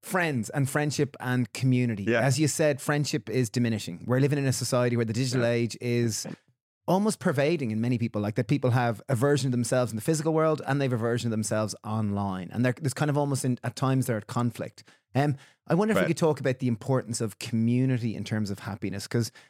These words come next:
Speaker 1: a friend of ours, Dan Buettner, will often say, "We're a product of our environment, our health, our
Speaker 2: Right.
Speaker 1: happiness, it's contagious." Is happiness contagious? And Dan often says that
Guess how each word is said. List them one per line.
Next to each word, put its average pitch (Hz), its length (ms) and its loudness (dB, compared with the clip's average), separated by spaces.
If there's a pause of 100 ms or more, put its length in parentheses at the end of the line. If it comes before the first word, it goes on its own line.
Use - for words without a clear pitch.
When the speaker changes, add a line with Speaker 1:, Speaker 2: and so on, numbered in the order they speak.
Speaker 1:
a - 60 -2
friend 165 160 0
of 151 80 2
ours, 139 140 2
Dan 127 260 2
Buettner, 123 300 2
will 117 100 2
often 135 300 0
say, 113 340 0 (540)
"We're 143 100 4
a 135 60 0
product 147 280 -2
of 120 80 -4
our 123 120 2
environment, 104 560 -4 (100)
our 110 80 -2
health, 143 540 0
our 117 80 -4
Speaker 2:
Right. 104 80 -6
Speaker 1:
happiness, 151 560 2 (160)
it's 156 240 -2
contagious." 131 840 -2 (380)
Is 180 240 2
happiness 151 440 0
contagious? 143 680 0
And 127 140 0
Dan 151 240 2
often 135 240 -2
says 120 260 0
that 117 180 0